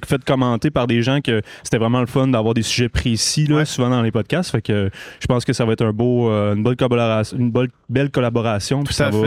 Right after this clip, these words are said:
Speaker 1: euh, ça va vraiment être cool.
Speaker 2: Tout à fait. Fait que pour les auditeurs, juste rapidement, euh, on va conserver les podcasts, euh, où est-ce que je reçois des, des invités, des athlètes,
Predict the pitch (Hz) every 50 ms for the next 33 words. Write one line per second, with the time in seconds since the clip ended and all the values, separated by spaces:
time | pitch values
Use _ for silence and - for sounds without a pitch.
0 | 107 104 104 104 110 113 - 110 107 107 110 110 104 104 - 120 104 - _ _
1 | _ - - - - 156 143 - 175 190 202 - - 156 139 - 156 151 147 139
2 | - 165 170 165 175 170 147 165 170 139 - - 170 180 190 160 156 147 - -
3 | 160 147 - 156 147 143 143 147 165 180 190 185 - 131 127 123 123 123 123 123
4 | 123 123 123 123 117 131 127 123 127 - 156 160 151 - 151 139 143 165 185 185
5 | 160 147 135 - 135 127 - - 156 175 165 - - 143 127 123 123 120 120 120
6 | 120 123 123 120 120 120 123 127 120 - - 135 120 131 120 120 - - 139 131
7 | 131 127 123 120 117 123 123 123 - 131 127 117 - - 147 139 135 131 131 123
8 | - - 135 139 147 147